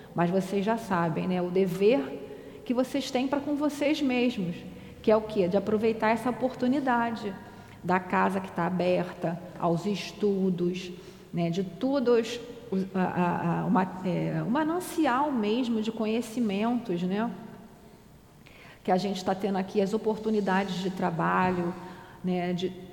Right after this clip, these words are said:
de tantas outras coisas, né, e como que a gente vai se melhorando a cada dia, né? O de-, aí, continuando, né, no segundo parágrafo, "O dever é muito difícil de ser cumprido na ordem dos sentimentos,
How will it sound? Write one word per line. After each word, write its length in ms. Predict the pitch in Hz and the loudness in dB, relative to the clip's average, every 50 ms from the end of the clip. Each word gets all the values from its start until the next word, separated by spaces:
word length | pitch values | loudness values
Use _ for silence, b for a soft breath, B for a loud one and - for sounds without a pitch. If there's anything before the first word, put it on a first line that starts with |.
| - | -8
de 140 | 202 214 233 | -6 -6 -6
tantas 480 | - - 262 285 370 359 349 302 247 233 | -2 0 0 0 0 0 0 0 2 2
outras 340 | 226 220 - 208 208 - - | -2 -2 -2 -6 -6 -6 -6
coisas, 400 | - 180 160 160 160 160 170 175 180 | -4 -2 -2 -2 -2 -2 -2 -2 -2
né, 120 | 190 190 | -2 -2
e 20 | 190 | -2
como 260 | - 233 233 262 269 | 0 0 0 0 0
que 80 | 269 | 0
a 20 | 254 | 0
gente 200 | 233 247 240 - 220 | -2 -2 -2 -4 -2
vai 240 | 208 214 220 233 | 0 2 2 2
se 200 | 233 233 - - | 0 -2 -4 -2
melhorando 520 | 220 220 226 233 240 247 240 202 190 190 196 | 0 0 2 2 2 2 2 2 0 -2 -2
a 40 | 196 | -2
cada 320 | 196 202 196 196 214 220 | -2 -2 0 0 0 0
dia, 420 | 196 170 151 165 160 156 165 170 | -2 -4 -4 -2 -2 -2 0 -2
né? 240 | 180 180 196 208 208 196 - - - - - - - - - B B B B B B B B B B B B B B B - - - - - - - - - - - - | 0 -2 -2 -2 -2 -6 -10 -14 -16 -18 -18 -20 -20 -20 -20 B B B B B B B B B B B B B B B -20 -20 -20 -20 -20 -20 -20 -20 -20 -20 -4 0
O 120 | 196 208 | 2 2
de-, 160 | 202 190 208 | 4 4 4
aí, 260 | - 196 190 185 196 190 - - - - - - - - - - - - | 4 6 4 4 4 2 -2 -6 -10 -10 -12 -14 -16 -16 -18 -18 -6 -2
continuando, 640 | - 185 185 - 214 214 214 175 156 156 160 165 | 0 0 0 2 2 2 2 2 2 0 0 0
né, 260 | 180 196 202 202 202 190 | 2 2 2 2 2 0
no 80 | 190 | 0
segundo 320 | 190 - 190 185 185 190 190 | 0 0 0 2 2 2 2
parágrafo, 600 | 190 208 190 180 175 170 160 170 175 - - 196 | 2 2 2 2 2 0 0 -2 -4 -2 0 2
"O 40 | 196 | 4
dever 400 | 196 190 196 180 202 233 247 247 | 4 4 4 4 6 6 6 6
é 80 | 240 | 6
muito 520 | 226 214 214 233 269 320 392 - - 359 269 | 4 4 4 4 4 2 2 0 0 -2 0
difícil 680 | 269 269 - - - - - 220 247 285 285 - 262 226 | 0 0 -2 -2 -8 -6 -2 0 0 0 0 0 -2 -4
de 80 | 233 | -4
ser 260 | - - 240 226 214 | -4 -2 -2 -2 -2
cumprido 640 | - - 214 202 185 - - 190 214 240 226 226 233 | -4 -4 -2 -2 -2 -2 -2 2 2 4 4 4 2
na 200 | 226 220 202 196 | 4 4 4 6
ordem 380 | 202 220 214 214 202 214 214 208 | 4 4 4 2 2 2 2 2
dos 160 | 208 220 214 | 0 -2 -4
sentimentos, 1300 | - - - 220 214 220 220 - 214 185 180 180 175 175 170 165 180 180 - - - 170 - - - | -6 -6 -4 -2 -2 0 -2 0 0 0 0 0 0 0 -2 -2 -4 -4 -6 -8 -8 -8 -10 -14 -18